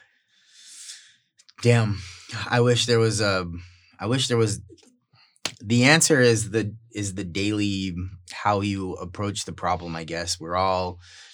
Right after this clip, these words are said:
none of us are immune to problems. Some of us have more problems than others, but at the end of the day, we always have a choice on how we're going to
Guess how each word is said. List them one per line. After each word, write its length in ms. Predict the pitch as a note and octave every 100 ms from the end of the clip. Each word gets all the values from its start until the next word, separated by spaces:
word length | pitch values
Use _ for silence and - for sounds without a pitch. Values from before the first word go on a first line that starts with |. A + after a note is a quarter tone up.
| -
none 200 | G#2 A2+
of 120 | A2+
us 240 | G#2+ A2 G#2+
are 420 | G2 F#2 E2+ E2+
immune 360 | F#2+ F#2+ G2 F#2+
to 100 | -
problems. 640 | - G2 F#2 F#2 F#2 F2+
Some 300 | F2 G2+ G2
of 100 | G2
us 200 | F#2+ F#2
have 180 | G2 F2
more 180 | F#2 F2+
problems 440 | F#2 F2 F2 E2+
than 100 | E2+
others, 400 | F2 F2 F2 E2+
but 300 | D#2 D#2+ D2 _ _ -
at 100 | F2
the 140 | F#2+
end 120 | F#2+
of 60 | E2+
the 80 | E2
day, 400 | F2+ F2 E2+ F2+ - - - _ _ _ _ _ _ _ _
we 240 | G2+ C3+ C#3
always 520 | A2+ C3 C3 A#2 A2+
have 220 | A#2+ A#2
a 80 | G#2+
choice 460 | - A#2 G#2+ G2+
on 140 | G2+ F#2
how 240 | G2 G2+
we're 160 | F#2 F2
going 320 | F#2 F#2+ F#2
to 420 | - G2 E2+ F2